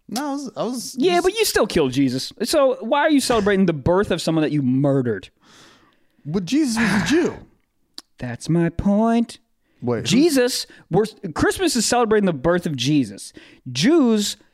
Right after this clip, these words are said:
Speaker 2: killed that motherfucker. So you can't celebrate the birth of someone you murked out. It makes perfect logical sense. But my dad was Jewish. My mom was Catholic. I was raised by
Speaker 1: Oh.
Speaker 2: my mom, so I celebrated the
Speaker 1: See, I was
Speaker 2: Fuck.
Speaker 1: opposite.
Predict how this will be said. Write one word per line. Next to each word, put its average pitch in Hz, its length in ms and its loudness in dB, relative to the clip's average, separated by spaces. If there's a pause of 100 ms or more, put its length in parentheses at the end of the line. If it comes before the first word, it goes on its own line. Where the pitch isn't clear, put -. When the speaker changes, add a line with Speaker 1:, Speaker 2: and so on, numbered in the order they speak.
(260)
Speaker 2:
killed 233 300 2
that 135 120 2
motherfucker. 123 640 -4 (420)
So 180 100 0
you 226 80 4
can't 403 220 -2
celebrate 165 460 0
the 127 60 0
birth 139 360 -2
of 147 60 0
someone 135 300 0
you 127 100 0
murked 117 560 -2
out. - 380 -4 (1300)
It - 80 -10
makes 143 180 0
perfect 160 340 -2
logical 175 320 -2
sense. - 440 -6 (960)
But 185 520 -2
my 156 260 2
dad 226 340 2
was 156 100 -2
Jewish. 147 440 0 (220)
My 123 120 -4
mom 180 280 0
was 151 100 -4
Catholic. 139 460 -4
I 127 140 -2
was 123 100 -4
raised 190 300 2
by 170 100 2
Speaker 1:
Oh. 151 40 2
Speaker 2:
my 139 140 2
mom, 127 360 0
so 165 140 -4
I 160 80 0
celebrated 160 580 0
the 131 180 -2 (1500)
Speaker 1:
See, 147 160 -6
I 135 100 0
was 123 140 -4
Speaker 2:
Fuck. 131 200 -2
Speaker 1:
opposite. 104 300 -4